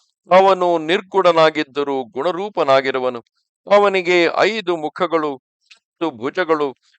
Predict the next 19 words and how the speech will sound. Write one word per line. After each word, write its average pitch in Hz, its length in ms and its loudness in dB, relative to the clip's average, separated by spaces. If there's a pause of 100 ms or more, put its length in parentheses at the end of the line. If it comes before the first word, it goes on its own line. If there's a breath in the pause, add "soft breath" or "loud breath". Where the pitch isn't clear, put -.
(140)
ಪ್ರತಿಯೊಂದು 214 640 0
ಮುಖದಲ್ಲಿಯೂ 170 760 -2
ಮೂರು 175 400 -6
ಮೂರು 165 300 -4
ನೇತ್ರಗಳು 135 640 -6
ಇವೆ. 120 300 -6 (480)
ಅವನ 170 420 4
ಧ್ವಜದಲ್ಲಿ 151 800 -2
ವೃಷಭನ 147 680 -2
ಚಿಹ್ನೆ 139 640 -6
ಅಂಕಿತವಾಗಿದೆ. 123 880 -4 (540)
ಅಂಗಕಾಂತಿಯು 180 1080 0 (100)
ಕರ್ಪೂರದಂತೆ 165 1040 -4
ಗೌರವಾಗಿದೆ. 127 800 -2 (560)
ದಿವ್ಯ 226 320 -2
ರೂಪಧಾರಿಯಾದ 185 1080 4
ಅವನು 156 500 2
ಚಂದ್ರರೂಪಿ 160 1000 -2
ಮುಕುಟದಿಂದ 151 720 -6